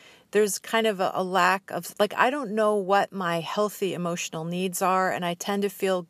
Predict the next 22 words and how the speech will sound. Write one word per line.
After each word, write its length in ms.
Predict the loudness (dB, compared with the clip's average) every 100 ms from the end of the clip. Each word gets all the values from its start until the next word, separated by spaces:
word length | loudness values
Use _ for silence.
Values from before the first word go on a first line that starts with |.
| -2
guilty 500 | -2 0 -2 -2 -2
and 100 | -4
ashamed 720 | -6 -4 -2 -2 -2 -4 -4
of 180 | -6
having 380 | -4 -2 0 -2
emotional 480 | -4 -4 -6 -6 -6
needs 340 | -6 -6 -6
in 80 | -6
the 80 | -8
first 320 | -6 -6 -6
place, 480 | -2 0 0 -4 -8 -10 -20 -20 -20 -20 -10
'cause 160 | -2
I 120 | 0 2
guess 340 | 2 2 0
the 160 | -6 -4
story 480 | -2 0 0 2
I 80 | 0
told 320 | -2 -4 -2
myself 480 | -2 -4 0 -2 -2
as 160 | -4 -6
a 60 |
child 680 | -8 -2 0 2 0 -6 -14